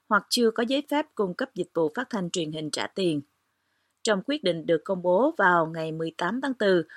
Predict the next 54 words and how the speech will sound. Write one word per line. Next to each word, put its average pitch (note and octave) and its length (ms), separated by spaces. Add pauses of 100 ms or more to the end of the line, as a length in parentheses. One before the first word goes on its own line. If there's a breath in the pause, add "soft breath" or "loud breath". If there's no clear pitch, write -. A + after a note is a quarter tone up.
(240 loud breath)
Bộ G3+ 160
Thông A3 220
tin A3 180
Truyền F#3+ 220
thông G3 140
Việt F3 200
Nam F#3 280
cũng D#3+ 180
yêu G#3 200
cầu F3 260
các C#4 240
cơ G3+ 200
quan F#3 280
phải D#3+ 220
duy G3 260
trì F3 180
đấu D#3+ 260
tranh F#3+ 340
với F#3 280
các D#4 160
nền F3 200
tảng C#3 280
xuyên G3+ 260
biên F3+ 160
giới F3+ 360 (140)
về F3 200
vấn A3 180
đề F#3 160
xử G2+ 220
lý G3 300
tin F3+ 180
xấu G#3 200
độc G#3 280 (400 soft breath)
và A3 120
xem B3 240
đây A#3+ 180
là F3+ 220
nhiệm D#3+ 240
vụ D3+ 200
hàng E3 240
đầu. D#3+ 280 (720)
Yêu G#3+ 140
cầu F3+ 240
của A2+ 140
Bộ D#3 320
là E3 200
bắt - 240
buộc F#3+ 260
các D4+ 160
nền G3 200
tảng D3+ 280
xuyên G#3 240
biên F#3+ 160
giới F#3 360